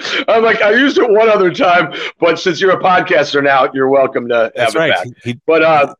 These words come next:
Speaker 2: he
Speaker 1: but no,
Speaker 2: liked
Speaker 1: thank
Speaker 2: his
Speaker 1: you
Speaker 2: podcast.
Speaker 1: for everything. You know, a-, always being cool and keeping things fun. And it's, it's cool. Six hundred shows and every night. And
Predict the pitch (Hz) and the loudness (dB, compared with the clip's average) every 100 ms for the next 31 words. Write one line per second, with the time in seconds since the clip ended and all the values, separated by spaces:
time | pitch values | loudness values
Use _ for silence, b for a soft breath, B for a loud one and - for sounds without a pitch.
0 | _ 120 113 233 180 214 220 220 214 214 | _ -8 -2 0 0 0 -2 -2 -2 -2
1 | - 202 196 190 202 185 196 175 165 170 | 0 0 0 -2 0 -2 0 0 2 2
2 | 175 - 190 196 147 175 165 - 165 165 | 2 2 2 2 0 0 -2 0 2 4
3 | 160 160 139 139 143 180 160 156 156 - | 4 2 0 -2 -6 -8 -6 -4 -4 -4
4 | - 156 151 151 147 B B - 156 165 | -2 0 2 0 -2 B B -2 0 -2
5 | - - 156 - 165 185 - 196 - 185 | -4 -4 -4 -2 0 0 0 -4 0 0
6 | 175 - 175 190 165 160 165 156 156 165 | 0 0 2 2 2 0 0 2 2 2
7 | 196 - 143 139 | 0 -2 -2 -2